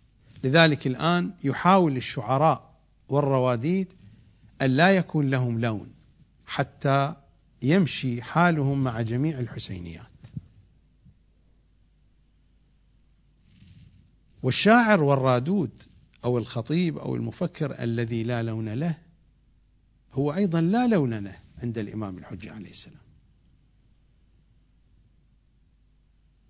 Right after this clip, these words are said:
القرآن يتحدث عن صبغة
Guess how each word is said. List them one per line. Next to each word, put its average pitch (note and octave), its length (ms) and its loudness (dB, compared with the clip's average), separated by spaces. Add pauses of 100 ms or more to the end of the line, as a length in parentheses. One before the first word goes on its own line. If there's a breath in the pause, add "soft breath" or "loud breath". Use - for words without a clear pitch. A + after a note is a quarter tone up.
(1080)
القرآن D3+ 400 2
يتحدث F3+ 640 0
عن C3+ 180 0
صبغة B2+ 520 0